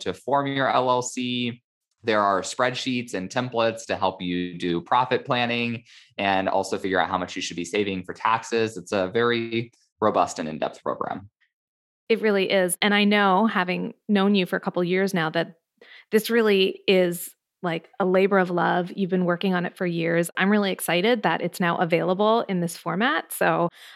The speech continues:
Speaker 2: I would recommend everyone check out Profit R X. You can actually go to coach with clarity dot com slash profit R X to learn more.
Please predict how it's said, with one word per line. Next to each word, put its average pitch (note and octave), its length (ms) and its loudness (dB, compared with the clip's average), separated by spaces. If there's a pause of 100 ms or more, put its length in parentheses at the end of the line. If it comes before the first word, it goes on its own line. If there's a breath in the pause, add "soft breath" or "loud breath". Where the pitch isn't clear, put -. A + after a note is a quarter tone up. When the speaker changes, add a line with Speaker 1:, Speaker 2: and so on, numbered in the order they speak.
(140 loud breath)
Speaker 2:
I A#3 100 2
would C4 100 2
recommend G#3 360 2
everyone F#3+ 440 2
check F#3+ 220 -4
out G#3 220 0
Profit F#3+ 260 -2
R E3+ 160 -2
X. F3 240 -4
You G#3+ 100 -2
can B3 120 0
actually B3 220 0
go A3 120 2
to G#3+ 80 2
coach G#3+ 240 0
with G3+ 100 -4
clarity F#3 360 2
dot E3 260 0
com E3+ 300 0
slash F3 480 0
profit D#3+ 360 -2
R D#3+ 160 0
X G#3 280 -2
to - 100 -4
learn D#3+ 260 -4
more. D#3 360 -4